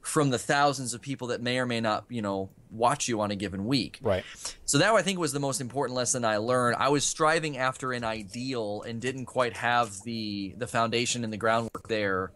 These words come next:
Speaker 1: to do that, to, to do variety streaming. And I also, I also found a home in Destiny that I didn't think I would find. Um, my stream convinced me to run the raid. I was never gonna run the raid. I was like, "I don't want to."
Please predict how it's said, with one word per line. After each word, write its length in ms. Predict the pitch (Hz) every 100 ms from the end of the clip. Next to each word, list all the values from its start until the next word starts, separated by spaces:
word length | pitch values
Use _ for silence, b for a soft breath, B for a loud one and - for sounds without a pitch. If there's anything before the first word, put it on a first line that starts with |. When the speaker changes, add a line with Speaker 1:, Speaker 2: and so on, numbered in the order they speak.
| -
Speaker 1:
to 100 | -
do 200 | 123 147
that, 260 | 131 90 -
to, 100 | 120
to 260 | 95 - 131
do 220 | 123 131
variety 640 | 110 113 110 113 110 104
streaming. 680 | - - 131 120 104 104 101 B B B B
And 120 | 135 139
I 100 | 143
also, 360 | 175 165 147 - - -
I 140 | 131
also 320 | 147 202 208
found 280 | 156 160 151
a 60 | 120
home 220 | 143 147
in 120 | 123
Destiny 480 | 113 127 - 120 113
that 120 | 107
I 120 | 113
didn't 260 | 113 131 127
think 220 | 104 117
I 60 | 107
would 140 | 101 87
find. 600 | 110 101 71 55 71 - b b b b -
Um, 580 | 123 120 117 110 107 98 - _ _ - - - _ - 123
my 220 | 131 151
stream 360 | 165 - 175 180
convinced 400 | 160 143 147 147
me 80 | 147
to 100 | 127
run 220 | 131 127
the 80 | 117
raid. 400 | 120 123 127 123
I 120 | 117
was 180 | 120 117
never 220 | 120 127
gonna 180 | 127 120
run 240 | 113 117
the 80 | 113
raid. 320 | 113 113 120
I 40 | 107
was 120 | 110
like, 100 | 107
"I 80 | -
don't 160 | 120 90
want 220 | 101 120
to." 420 | 123 120 120 117